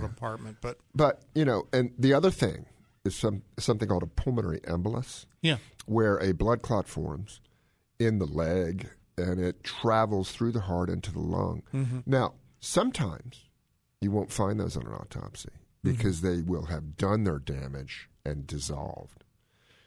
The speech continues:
Speaker 1: So sudden cardi-, sudden death in, in a child is just devastating.
Speaker 2: Right.
Speaker 1: And my heart goes out to you and your family.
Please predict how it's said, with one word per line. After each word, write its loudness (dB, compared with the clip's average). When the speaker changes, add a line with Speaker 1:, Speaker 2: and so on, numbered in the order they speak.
Speaker 1:
So 6
sudden 4
cardi-, 2
sudden 4
death 0
in, -2
in 0
a 0
child -4
is -2
just -4
devastating. -6
Speaker 2:
Right. 0
Speaker 1:
And -2
my 2
heart 2
goes 0
out 0
to -4
you 0
and 0
your 0
family. -2